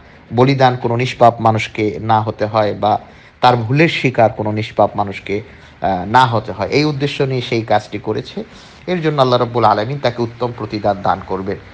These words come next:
আর যদিও আমরা জানি আত্মহত্যা করা মহাপাপ, আর তার নিয়তে আত্মহত্যা ছিল না, যেটা আপনি বললেন,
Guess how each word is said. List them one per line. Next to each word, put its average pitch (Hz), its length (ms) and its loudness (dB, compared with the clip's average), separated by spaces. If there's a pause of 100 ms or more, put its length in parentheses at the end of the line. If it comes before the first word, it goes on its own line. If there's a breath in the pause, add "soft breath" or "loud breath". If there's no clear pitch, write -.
(220 loud breath)
আর 131 100 2
যদিও 170 260 4
আমরা 170 160 4
জানি 156 200 -2
আত্মহত্যা 143 560 2
করা 131 380 4
মহাপাপ, 113 480 2 (120)
আর 107 120 2 (140)
তার 127 240 6
নিয়তে 175 340 4
আত্মহত্যা 135 540 0
ছিল 170 280 4
না, 98 160 0 (340 loud breath)
যেটা 143 200 4
আপনি 147 220 2
বললেন, 113 420 0